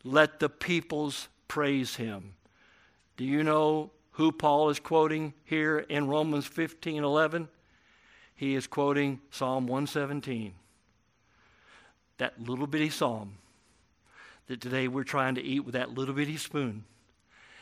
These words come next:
And we're trying to see what is it that God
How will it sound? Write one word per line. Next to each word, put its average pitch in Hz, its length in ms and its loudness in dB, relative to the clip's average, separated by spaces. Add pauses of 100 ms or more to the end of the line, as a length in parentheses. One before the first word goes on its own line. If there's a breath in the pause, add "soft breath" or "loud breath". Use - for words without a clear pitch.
(340 loud breath)
And 117 200 -4
we're 139 200 0
trying 139 400 2
to 131 100 -4
see 135 400 -2
what 127 320 0
is 147 240 -2
it 139 240 -4
that 135 300 -6
God 127 480 0